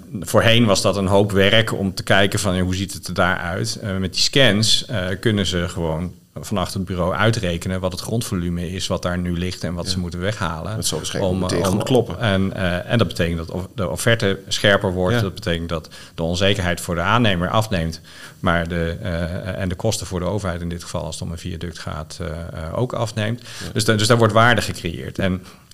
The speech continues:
Speaker 1: en dat is, eh, vaak nooit een soort Big Bang ding. Dat zijn altijd een opeenstapeling van kleine dingen.
Speaker 2: Ja, kleine
Speaker 1: Eh,
Speaker 2: stapjes
Speaker 1: hebben we
Speaker 2: voor.
Speaker 1: ooit, eh, met ons bedrijf gekeken naar, eh, de,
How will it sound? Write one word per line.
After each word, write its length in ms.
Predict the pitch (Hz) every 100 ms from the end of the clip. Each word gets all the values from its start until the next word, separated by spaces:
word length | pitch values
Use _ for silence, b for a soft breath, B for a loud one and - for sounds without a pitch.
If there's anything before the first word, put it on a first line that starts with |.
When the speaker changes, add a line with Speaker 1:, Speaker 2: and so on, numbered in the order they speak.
| -
Speaker 1:
en 360 | 95 90 - - - - _ _ -
dat 280 | - 104 - - -
is, 500 | 117 110 - - - - _ -
eh, 300 | 107 92 90 85 -
vaak 320 | - 104 98
nooit 220 | 110 107
een 80 | 92
soort 240 | 92 92 87
Big 200 | 95 82
Bang 260 | 104 107
ding. 180 | 90 90
Dat 100 | 90
zijn 140 | 104
altijd 300 | 92 90 90
een 100 | 92
opeenstapeling 760 | 90 76 95 95 101 87 - 87
van 120 | 90
kleine 340 | 90 90 87 85
dingen. 300 | 101 90 85
Speaker 2:
Ja, 160 | 85 - B B B
kleine 240 | - 87 87
Speaker 1:
Eh, 40 |
Speaker 2:
stapjes 240 | 87 92 82
Speaker 1:
hebben 180 | 90 90 76
we 20 |
Speaker 2:
voor. 80 | 80
Speaker 1:
ooit, 280 | 92 87 -
eh, 720 | 95 92 95 - - - 87 95
met 180 | 90 87
ons 180 | 85 -
bedrijf 340 | 101 90 92
gekeken 460 | - 95 92 92 87
naar, 320 | 87 87 87 B B B B -
eh, 140 | 104 92 90 90
de, 340 | 90 90 90